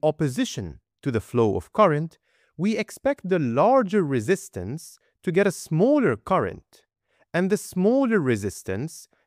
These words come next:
to get a larger current. Mathematically, we can prove this to be the case. From Ohm's law,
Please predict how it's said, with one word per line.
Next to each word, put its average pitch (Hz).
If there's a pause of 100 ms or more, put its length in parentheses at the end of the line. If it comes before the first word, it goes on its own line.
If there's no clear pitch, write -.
to 170
get 151
a 110
larger 98
current. - (840)
Mathematically, 180 (260)
we 214
can 220
prove 285
this 110
to 113
be 104
the 110
case. - (880)
From 180
Ohm's 233
law, 98